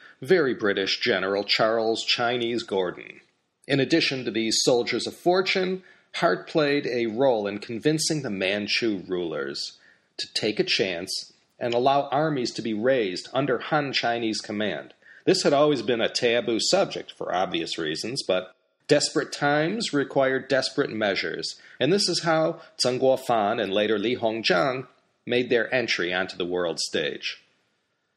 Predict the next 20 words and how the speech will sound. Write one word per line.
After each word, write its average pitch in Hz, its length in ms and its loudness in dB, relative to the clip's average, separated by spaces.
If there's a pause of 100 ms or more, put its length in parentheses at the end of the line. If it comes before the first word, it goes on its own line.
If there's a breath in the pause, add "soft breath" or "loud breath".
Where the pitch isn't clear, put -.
(140)
Then, 208 320 4
in 180 100 0
September 156 560 2
eighteen 139 340 0
sixty-three, 123 1120 0
came 110 380 -2
one 107 180 0
of 95 120 -2
the 92 320 -4 (580 soft breath)
darker 107 600 2 (240)
incidents 120 600 0
in 95 120 -2
Hart's 104 480 0
otherwise 98 560 0
remarkable 95 600 -2
life. 92 480 0 (220)
This - 220 0
was 208 140 0
the 147 80 -4
so-called 127 680 2